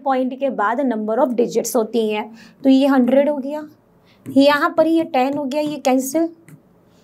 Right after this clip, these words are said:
तो फ़ाइव थ्री जा कितना आ गया, टेन upon three percent। और कैसे लिख सकते हो इसको,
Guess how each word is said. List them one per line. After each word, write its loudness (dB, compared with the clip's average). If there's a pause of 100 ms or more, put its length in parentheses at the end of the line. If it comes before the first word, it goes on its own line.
(360)
तो 6
फ़ाइव 2
थ्री 2
जा 0 (1600)
कितना 4
आ 2
गया, 0
टेन -2
upon -4
three -8
percent। 0 (100)
और 4
कैसे 0
लिख -6
सकते 0
हो 2
इसको, 0